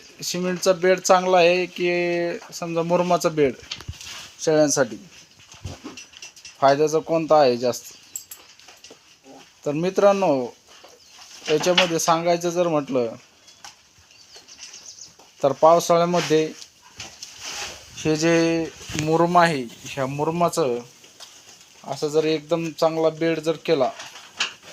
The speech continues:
तर सगळ्यात फायदेशीर पावसाळ्यामध्ये म्हणलं तर मुरुमाचा बेड शेळ्यांसाठी चांगला आहे.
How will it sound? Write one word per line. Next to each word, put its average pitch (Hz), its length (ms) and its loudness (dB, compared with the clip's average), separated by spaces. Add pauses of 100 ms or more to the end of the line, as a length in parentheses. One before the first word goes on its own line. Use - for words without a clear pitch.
(1400)
तर 151 520 -4
सगळ्यात 165 420 0 (100)
फायदेशीर 156 480 2
पावसाळ्यामध्ये 160 760 2
म्हणलं 147 360 -4 (1300)
तर 131 60 -8
मुरुमाचा 151 540 0
बेड 156 300 2 (400)
शेळ्यांसाठी 147 600 -4
चांगला 131 380 0
आहे. 117 200 -2